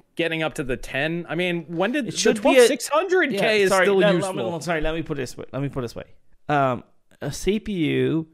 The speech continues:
Speaker 2: with the same core count as the current generation G, uh, current generation consoles should last you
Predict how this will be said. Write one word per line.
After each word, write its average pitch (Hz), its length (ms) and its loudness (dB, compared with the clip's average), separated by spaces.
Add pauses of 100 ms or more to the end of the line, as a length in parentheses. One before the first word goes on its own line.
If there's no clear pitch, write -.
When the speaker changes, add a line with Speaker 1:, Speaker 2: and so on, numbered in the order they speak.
(140)
Speaker 2:
with 147 300 -4
the - 60 -12
same 170 380 0
core 156 360 -2
count 131 480 -4 (100)
as 131 160 -4
the - 140 -12
current 156 420 -4
generation 139 640 -6
G, 139 320 -2 (220)
uh, 139 140 0
current 160 360 -4
generation 135 540 -4 (340)
consoles 123 840 -2 (320)
should 156 380 -4
last 139 520 -6
you 117 380 -8